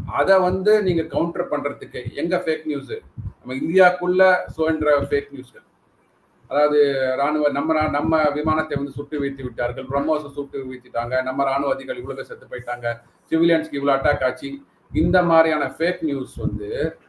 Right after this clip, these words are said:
அதை கவுண்டர் பண்றதுக்காக பதினைந்து சதவிகிதம் அவர்களோட நேரத்தை வந்து செலவழித்திருக்கிறார்கள். யாரு? ராணுவ அமைச்சகம், ராணுவ அதிகாரிகள்.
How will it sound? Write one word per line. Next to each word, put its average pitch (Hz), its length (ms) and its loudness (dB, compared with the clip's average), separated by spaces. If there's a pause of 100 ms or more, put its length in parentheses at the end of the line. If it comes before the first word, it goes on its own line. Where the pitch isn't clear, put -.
(300)
அதை 127 360 0
கவுண்டர் 202 360 0
பண்றதுக்காக 143 720 -2
பதினைந்து 170 580 0
சதவிகிதம் 151 600 0
அவர்களோட 131 320 -2
நேரத்தை 143 440 -2
வந்து 127 260 -10
செலவழித்திருக்கிறார்கள். 117 720 -6
யாரு? 139 420 -2 (100)
ராணுவ 123 440 -4
அமைச்சகம், 123 500 -8
ராணுவ 120 300 -4
அதிகாரிகள். 113 400 -6